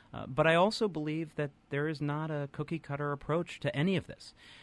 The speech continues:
There are some changes that I think we do have to make, and I appreciate the,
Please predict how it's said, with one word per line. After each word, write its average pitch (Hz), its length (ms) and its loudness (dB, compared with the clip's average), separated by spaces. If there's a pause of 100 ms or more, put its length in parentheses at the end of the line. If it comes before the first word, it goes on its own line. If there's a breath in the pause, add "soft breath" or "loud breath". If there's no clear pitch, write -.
(120 loud breath)
There 147 160 6
are 180 200 10
some 185 180 0
changes 165 480 0
that 127 120 0
I 123 80 0
think 127 240 -2
we 127 120 0
do 131 200 2
have 120 280 -2
to - 80 -2
make, 143 340 2
and 110 120 -2
I 107 60 -2
appreciate 120 640 -2
the, 110 320 0